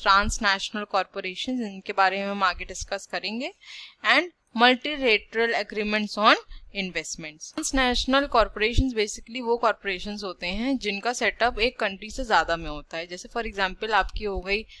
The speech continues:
McDonald's हो गए या Apple हैं, इनका production एक जगह नहीं है, पूरे all over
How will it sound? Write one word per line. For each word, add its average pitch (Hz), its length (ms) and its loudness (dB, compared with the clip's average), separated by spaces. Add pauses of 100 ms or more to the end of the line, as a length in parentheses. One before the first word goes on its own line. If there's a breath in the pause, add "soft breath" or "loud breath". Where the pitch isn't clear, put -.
(240 loud breath)
McDonald's 196 580 0
हो 196 120 -4
गए 185 200 -2
या 202 240 -2
Apple 196 300 -6
हैं, 202 200 -4
इनका 208 200 -6
production 220 460 -4
एक 214 140 -6
जगह 196 240 -2
नहीं 175 180 -8
है, 254 160 2 (180)
पूरे 214 200 0
all 196 220 4
over 190 220 0